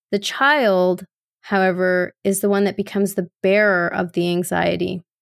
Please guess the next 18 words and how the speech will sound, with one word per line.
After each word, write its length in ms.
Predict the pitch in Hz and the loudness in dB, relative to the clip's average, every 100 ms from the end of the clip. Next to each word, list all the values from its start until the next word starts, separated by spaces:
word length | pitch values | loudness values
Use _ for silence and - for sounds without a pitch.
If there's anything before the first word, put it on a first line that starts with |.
| _ | _
until 280 | 196 208 180 | -4 -2 -2
they 180 | 220 247 | 0 -2
grow 260 | 240 196 | 0 0
up 220 | 175 175 - _ _ | 0 -2 -6 _ _
and 140 | 185 - | -10 -6
have 220 | 175 170 | -8 -4
their 200 | 190 - - | -4 -4 -2
own. 460 | 294 269 202 240 - _ _ _ _ - | 0 2 2 0 -6 _ _ _ _ -4
And 140 | 202 | -2
so 160 | 208 180 | 0 -2
the 100 | 185 | -2
cycle 400 | - 180 180 185 | -2 -2 -2 -4
repeats 720 | 175 175 - 170 170 - - _ | -4 -4 -4 -4 -6 -12 -18 _
in 200 | 190 190 | -4 -2
one 260 | 175 180 180 | -2 -2 -2
way 360 | 185 - 190 - _ _ _ | -4 -4 -8 -14 _ _ _
or 180 | 190 185 | -6 -4
another. 380 | 175 - - | -4 -6 -8